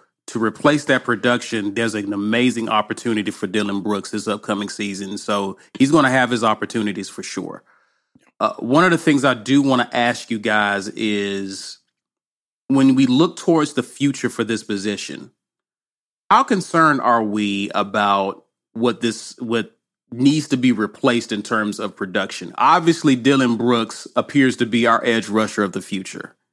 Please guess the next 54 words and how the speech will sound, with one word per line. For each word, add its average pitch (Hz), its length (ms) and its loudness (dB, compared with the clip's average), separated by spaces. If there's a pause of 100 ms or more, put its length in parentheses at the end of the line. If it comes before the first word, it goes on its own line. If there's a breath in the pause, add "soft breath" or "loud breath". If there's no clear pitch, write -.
(160)
by 113 180 4
virtue 120 340 2
of 104 100 -2
him 113 180 2
being 117 240 2
the 110 120 2
<laughs> 135 120 4
only 147 160 6
one 123 240 4
coming 117 340 2
back 101 220 0
next 104 360 -2
year. - 320 -4 (1200)
But 151 200 6
what 143 300 6
are 208 40 6
your 180 200 4
thoughts 139 600 4 (140)
on 123 760 4 (200)
what 131 220 2
this 131 140 2
coaching 131 400 0
staff 123 360 0
is 107 180 -6
either 117 260 2
trying 135 460 2
to 123 80 2
do? 107 320 0
I 107 80 2
think 139 240 0
they 131 140 2
did 135 300 2
bring 127 280 4
in 123 220 4
someone 113 800 0 (200 soft breath)
on 113 140 2
a 107 40 0
visit. 107 540 0
I - 60 -2
think 123 240 0
the, 110 100 2
I 104 220 2
can't 123 240 -4
think 113 160 -2
of 98 80 -6
the 101 80 -4
guy's 101 280 0
name 101 240 -2
from, 101 320 -4
from 98 200 -8
U 107 120 -2
C 110 200 -4
L 98 200 0
A, 95 340 -4